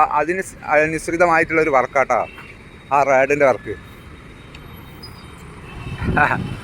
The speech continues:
പന്തീരങ്കാവ് ഞായറാഴ്ച നാല് മണിയൊക്കെ കാലിയല്ല, എല്ലാവരും ടൗണിലേക്ക് പോയിണ്ടാവും.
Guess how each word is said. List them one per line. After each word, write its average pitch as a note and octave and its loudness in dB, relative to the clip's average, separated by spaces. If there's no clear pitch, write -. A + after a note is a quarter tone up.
പന്തീരങ്കാവ് E3 4
ഞായറാഴ്ച D#3 4
നാല് C3 4
മണിയൊക്കെ C#3+ 0
കാലിയല്ല, A2 2
എല്ലാവരും C3+ 2
ടൗണിലേക്ക് B2 2
പോയിണ്ടാവും. F#2 -6